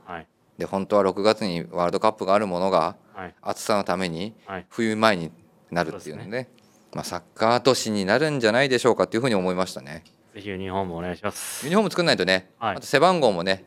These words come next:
Speaker 2: みんなでね、
Speaker 1: 背番号
Speaker 2: この終わった後にね、
Speaker 1: 決め顔も。
Speaker 2: ワイワイガヤガヤしてましたけどね。
Speaker 1: はい。
Speaker 2: 何番にするかってね。
Speaker 1: そうです。
Speaker 2: はい。
Speaker 1: あの時、あ、水野何番？
Speaker 2: 俺何番って言ったんだっけ、結局。
Speaker 1: 七番。
Speaker 2: 十一番って言ったんだっけ？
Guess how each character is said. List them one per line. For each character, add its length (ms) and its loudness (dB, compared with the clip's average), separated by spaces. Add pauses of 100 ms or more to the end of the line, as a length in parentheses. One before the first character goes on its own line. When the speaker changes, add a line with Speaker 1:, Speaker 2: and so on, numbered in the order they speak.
Speaker 2:
み 120 -2
ん 40 -4
な 100 4
で 80 -6
ね、 240 -6 (380)
Speaker 1:
背 40 -6
番 20 -4
号 60 -2
Speaker 2:
こ 0 -
の 60 -8
終 120 -4
わ 100 6
っ 40 -6
た 80 2
後 120 0
に 60 -6
ね、 120 -2
Speaker 1:
決 80 -6
め 160 -4
顔 100 2
も。 40 6
Speaker 2:
ワ 40 2
イ 60 2
ワ 120 2
イ 60 0
ガ 120 4
ヤ 80 4
ガ 80 2
ヤ 40 0
し 120 -12
て 60 -6
ま 80 0
し 60 -12
た 80 -4
け 80 -6
ど 80 -6
ね。 220 -6
Speaker 1:
は 160 -6
い。 160 -14
Speaker 2:
何 220 0
番 160 0
に 60 -8
す 120 -12
る 100 -4
か 100 -6
っ 40 -10
て 140 -14
ね。 200 -12 (320)
Speaker 1:
そ 80 -20
う 20 -20
で 60 -20 (280)
す。 60 -6
Speaker 2:
は 100 -6
い。 40 -16 (340)
Speaker 1:
あ 80 -8
の 80 -10
時、 360 -6
あ、 200 -2
水 180 -6
野 60 -2
何 200 -4
番？ 180 -10 (680)
Speaker 2:
俺 160 0
何 180 0
番 100 2
っ 20 0
て 60 -10
言 40 -20
っ 20 -6
た 60 -4
ん 20 -4
だ 80 -4
っ 20 -6
け、 60 -16
結 120 -16
局。 240 -10 (360)
Speaker 1:
七 60 -16
番。 80 -4
Speaker 2:
十 40 0
一 160 -4
番 100 0
っ 20 -10
て 60 -14
言 20 -20
っ 20 -20
た 80 -8
ん 20 -6
だ 60 -6
っ 20 -12
け？ 200 -12